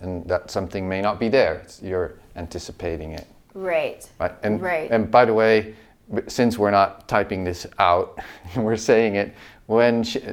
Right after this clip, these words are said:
Speaker 1: was why I made a silly joke about me stress,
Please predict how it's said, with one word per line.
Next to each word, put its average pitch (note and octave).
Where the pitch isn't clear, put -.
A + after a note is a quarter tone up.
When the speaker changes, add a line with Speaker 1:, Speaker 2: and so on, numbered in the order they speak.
Speaker 1:
was G2+
why F2+
I F2+
made F2+
a F2
silly F2
joke F2
about E2
me F#2
stress, -